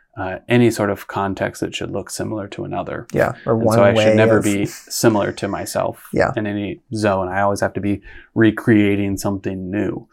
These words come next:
Speaker 2: Mm.
Speaker 1: And that a healthy mind, a healthy frontal parietal network is one that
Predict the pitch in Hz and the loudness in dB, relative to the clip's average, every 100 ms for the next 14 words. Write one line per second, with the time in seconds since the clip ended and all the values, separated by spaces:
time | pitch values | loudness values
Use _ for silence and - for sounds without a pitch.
0 | - 151 143 131 123 107 101 98 - 104 | -10 0 0 0 -4 -2 -2 -2 -2 0
1 | 98 95 - 120 127 - 110 101 101 107 | 2 0 2 4 4 4 2 2 2 2
2 | 104 92 95 92 101 - 110 110 104 - | 2 -2 -6 -4 -2 0 0 2 0 2
3 | 104 101 101 101 90 - - 98 98 101 | 0 0 0 -2 -2 -10 -4 0 0 0
4 | 95 101 92 90 85 - - _ _ _ | -2 -2 -2 -4 -8 -16 -20 _ _ _
5 | - 107 101 98 98 101 95 95 98 | -2 0 2 2 2 2 0 -2 -4